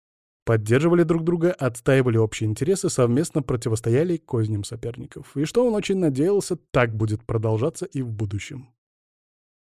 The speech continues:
Много расспрашивал меня князь о магии, восхищался моими способностями. Уговорил продемонстрировать действие парочки заклинаний. Я сжёг по его просьбе кончик скатерти, превратил в труху край столешницы.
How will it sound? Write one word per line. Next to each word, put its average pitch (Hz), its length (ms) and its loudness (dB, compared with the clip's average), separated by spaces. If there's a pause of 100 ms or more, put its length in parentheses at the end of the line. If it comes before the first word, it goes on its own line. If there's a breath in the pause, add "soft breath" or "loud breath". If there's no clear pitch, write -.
(320)
Много 147 360 4
расспрашивал 160 580 4
меня 156 240 6
князь 117 340 -2
о 131 60 2
магии, 113 480 -4 (160)
восхищался 117 640 -2
моими 147 240 -2
способностями. 113 880 -8 (200)
Уговорил 127 420 6
продемонстрировать 156 1040 2
действие 143 480 0
парочки 127 460 -4
заклинаний. 113 720 -4 (140)
Я 110 320 -2
сжёг 117 320 -2
по - 80 -2
его 107 180 2
просьбе 107 420 -2
кончик 110 460 -8
скатерти, 160 680 -2
превратил 123 580 -2
в - 100 -18
труху 127 320 -6
край 107 260 -8
столешницы. 98 720 -12